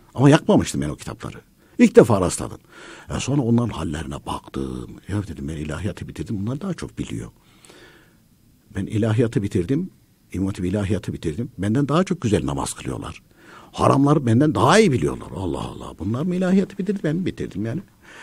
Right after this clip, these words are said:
Yani onları görünce yani cahil olduğumu anladım. On sana işte, e, Saadet Ebedi kitabını karıştırmayı okumaya başladım.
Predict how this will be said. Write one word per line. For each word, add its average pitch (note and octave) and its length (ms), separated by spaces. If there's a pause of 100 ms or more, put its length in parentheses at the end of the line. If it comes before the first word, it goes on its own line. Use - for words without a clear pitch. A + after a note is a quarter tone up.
(160)
Yani D3+ 180
onları C#3+ 340
görünce D#3+ 500 (100)
yani G#2 280 (380)
cahil B2+ 280
olduğumu G#2+ 300
anladım. - 340 (1040)
On G3 180
sana G3+ 340
işte, - 220
e, D2+ 480
Saadet G#2+ 360
Ebedi E2 300
kitabını D2+ 320
karıştırmayı C#2+ 500
okumaya C#2 300
başladım. F#3 400